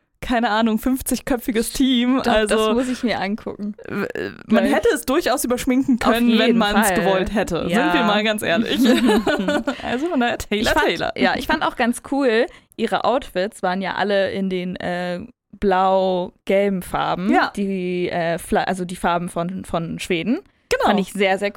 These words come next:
Speaker 2: cool. Und ein Megastar war auch in der, im Publikum, und
Speaker 1: Oh,
Speaker 2: zwar
Speaker 1: echt?
Speaker 2: Zara Larsson. Zara
Speaker 1: Ah.
Speaker 2: Larsson war bei der ersten Nacht, ähm, da und hat,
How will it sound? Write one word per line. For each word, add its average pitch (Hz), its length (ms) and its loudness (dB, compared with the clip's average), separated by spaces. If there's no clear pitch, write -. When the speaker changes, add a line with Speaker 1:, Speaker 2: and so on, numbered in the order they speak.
Speaker 2:
cool. 285 200 -2
Und 339 380 0
ein 190 440 0
Megastar 220 540 2
war 180 180 0
auch 180 260 -2
in 208 520 2
der, 180 720 0
im 220 100 2
Publikum, 240 460 0
und 226 100 2
Speaker 1:
Oh, 339 40 4
Speaker 2:
zwar 202 320 2
Speaker 1:
echt? 233 100 -4
Speaker 2:
Zara 180 240 2
Larsson. 196 480 -2
Zara 269 100 2
Speaker 1:
Ah. - 20 0
Speaker 2:
Larsson 302 340 2
war 247 140 4
bei 233 80 2
der 240 100 2
ersten 247 340 0
Nacht, 220 400 -2
ähm, 202 420 0
da 214 360 2
und 220 160 -2
hat, 233 240 -2